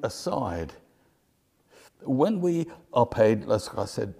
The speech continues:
weekly or monthly, or when we sit down at the beginning of the year and we make a budget, try and make this the first thought. What, what do I want to give to God?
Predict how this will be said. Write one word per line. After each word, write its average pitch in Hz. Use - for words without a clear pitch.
weekly 120
or 113
monthly, 120
or 123
when 110
we 110
sit -
down 123
at 104
the 92
beginning 127
of 117
the 110
year 127
and 110
we 107
make 135
a 110
budget, 107
try 294
and 220
make 160
this 147
the 139
first -
thought. 87
What, -
what 147
do 160
I 156
want 139
to 131
give 120
to 127
God? 110